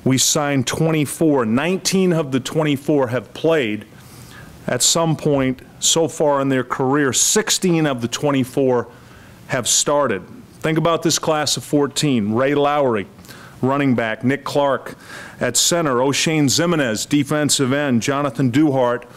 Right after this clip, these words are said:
wide receiver. Justice Davila at safety, just to name a few in that class. So that was three years ago. Let's look at two years ago, the class of two thousand fifteen. Twenty-two of the twenty-six signed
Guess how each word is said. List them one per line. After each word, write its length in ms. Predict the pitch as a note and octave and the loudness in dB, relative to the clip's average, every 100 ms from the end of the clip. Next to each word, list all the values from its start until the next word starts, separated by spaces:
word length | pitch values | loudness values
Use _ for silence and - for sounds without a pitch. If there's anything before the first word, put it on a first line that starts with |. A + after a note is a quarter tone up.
| - - - | -20 -20 -2
wide 340 | A#2+ C#3 C#3+ | 0 2 2
receiver. 540 | B2+ A2+ - F3+ C#3 C3 | 0 0 2 2 2 0
Justice 580 | A2+ C3+ C3 - C#3 - | 0 0 0 -2 -2 -2
Davila 540 | C3 D3 C#3+ B2 B2 - - - - - - - | -2 0 0 0 -2 -6 -18 -16 -16 -16 -10 -4
at 180 | C3+ - | -2 0
safety, 480 | - E3 E3+ D3 | 2 2 0 0
just 240 | B2 D#3+ - | 2 0 2
to 80 | F3 | 2
name 240 | F3+ E3 | 2 0
a 40 | |
few 340 | D3 - F3 D#3 | 0 2 2 4
in 80 | C#3 | 2
that 240 | D#3 D3+ | 0 -2
class. 640 | D3 B2 G#2 G2 - - - - | -2 -2 -2 -2 -2 -2 -6 -18
So 160 | - D#3+ | -4 0
that 100 | G3+ | 2
was 160 | - | 0
three 240 | - G#3 G3+ | 2 2 4
years 240 | C#3+ A2 | 2 0
ago. 240 | G#2 A2+ | 0 0
Let's 220 | A2+ C#3 E3 | 0 0 -2
look 180 | D#3 | 0
at 100 | D#3 D#3+ - - - | -2 -4 -12 -20 -2
two 160 | A3 A#3 | 2 4
years 260 | D#3+ A#2+ | 4 2
ago, 240 | A#2 A#2 G#2 | 0 0 -2
the 60 | |
class 420 | - D3 C#3 B2 | -2 -2 0 -2
of 180 | D3 B2 - - - - | -2 -4 -10 -20 -20 -2
two 160 | G#3 G3+ | 0 2
thousand 460 | F3+ D#3 B2+ C3+ | 2 2 0 0
fifteen. 440 | - D3 - C#3 A#2+ | 0 -2 0 0 0
Twenty-two 640 | - F#3 G3+ G3+ G#3+ F#3+ | 0 0 0 2 2 2
of 80 | C3+ | 0
the 60 | |
twenty-six 720 | B2+ - F3 D#3+ - F3+ - - | -2 -2 0 0 0 0 0 -2
signed 540 | F3 E3 D3 C3 B2+ | 0 0 0 -2 -4